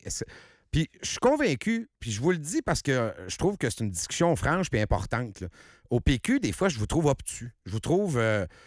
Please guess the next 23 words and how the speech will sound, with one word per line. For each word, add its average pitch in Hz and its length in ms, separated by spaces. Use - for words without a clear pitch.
euh, 95 180
moi, 190 280
là, 180 240
tu - 80
sais, 170 200
si - 240
je 110 120
rentre 147 280
pas 208 280
dans 165 440
le 147 440
socialiste, 156 1000
euh, 120 260
euh, 113 360
étatique, 147 840
euh, 120 100
qui, 117 240
qui - 140
tripe 156 240
sur - 160
le 120 40
modèle 131 320
québécois, 143 680